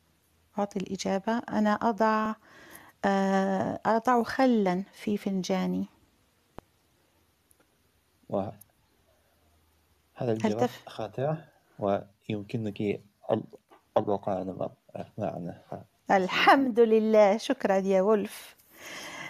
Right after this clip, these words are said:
Speaker 1: وولف، دورك لتعطينا سؤالًا ويجب أن نجيب بالخطأ.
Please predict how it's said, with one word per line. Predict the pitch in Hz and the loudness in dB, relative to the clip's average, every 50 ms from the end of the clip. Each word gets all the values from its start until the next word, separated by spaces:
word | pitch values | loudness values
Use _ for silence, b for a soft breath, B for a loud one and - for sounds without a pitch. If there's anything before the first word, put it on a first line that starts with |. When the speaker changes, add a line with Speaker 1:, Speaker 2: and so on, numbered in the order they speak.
| B B B - | B B B 4
Speaker 1:
وولف، | 214 277 320 320 - - 202 | 6 6 6 6 2 0 4
دورك | 247 277 320 320 320 311 302 - | 6 6 6 6 4 2 4 4
لتعطينا | 269 262 247 247 240 240 240 247 240 - 247 226 233 - 269 262 262 247 247 240 | 4 4 6 4 4 4 4 2 2 2 2 2 2 2 4 6 8 8 6 6
سؤالًا | 233 - - 226 - 240 240 254 277 302 359 403 349 | 2 2 0 2 4 6 6 6 6 4 2 2 2
ويجب | 247 233 233 233 226 240 226 208 226 | 4 6 6 4 4 2 -2 0 0
أن | 220 208 208 208 208 208 | 0 0 0 0 0 0
نجيب | 202 202 196 - 220 226 233 220 - - _ - | 0 0 0 0 0 2 0 0 -2 -6 _ -8
بالخطأ. | - 185 180 202 196 196 196 196 196 - - 180 175 180 - - - - - | -8 -6 -2 -2 0 0 0 -2 -2 -4 -4 -6 -6 -6 -6 -8 -10 -10 -10